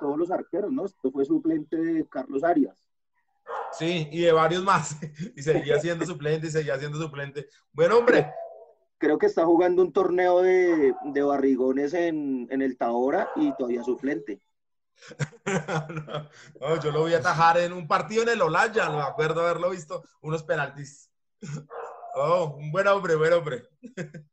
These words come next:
Speaker 1: No, bueno, qué lindo este equipo, muchas gracias a Perú,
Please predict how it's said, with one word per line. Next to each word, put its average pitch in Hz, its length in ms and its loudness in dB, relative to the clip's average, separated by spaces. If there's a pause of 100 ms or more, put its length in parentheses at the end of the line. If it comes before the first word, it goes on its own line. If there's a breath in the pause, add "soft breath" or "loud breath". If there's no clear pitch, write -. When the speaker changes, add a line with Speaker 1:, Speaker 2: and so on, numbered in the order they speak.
(300)
Speaker 1:
No, 135 140 -4
bueno, 165 260 0
qué 160 140 0
lindo - 260 2
este 175 180 -2
equipo, - 360 0
muchas 147 260 -4
gracias 156 320 -4
a 180 80 -2
Perú, 156 520 2